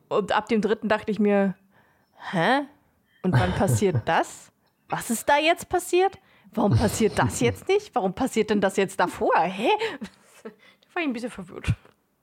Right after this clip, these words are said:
Speaker 2: Ja. Im Film passiert ja jetzt auch etwas, was erst im Buch viel, viel später passiert. Obwohl, viel, viel später auch nicht, ne?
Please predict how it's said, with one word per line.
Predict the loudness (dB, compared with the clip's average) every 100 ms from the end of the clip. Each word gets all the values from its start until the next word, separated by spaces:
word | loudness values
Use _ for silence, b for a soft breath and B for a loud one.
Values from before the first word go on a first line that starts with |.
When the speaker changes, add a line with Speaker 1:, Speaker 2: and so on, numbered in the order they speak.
| _ _
Speaker 2:
Ja. | -2 -2 -6 -20 _ _ _ _ _ -4
Im | 0 0
Film | 0 0 2
passiert | -2 0 0
ja | 0
jetzt | 0 -2 -2
auch | -2 -2
etwas, | -4 -4 -4
was | -4
erst | -2 -4 -2 -2
im | -2
Buch | 0 -2 -6 -20 _ _
viel, | -8 0 2 2
viel | 0 -4
später | -4 -6
passiert. | -6 -4 -4 -4 -6 _ _ _ _ _ _ _ _ _ -6
Obwohl, | -2 0 0
viel, | 0 0
viel | -2
später | -4 -4 -2 -2
auch |
nicht, | -2 -2
ne? | -2 -4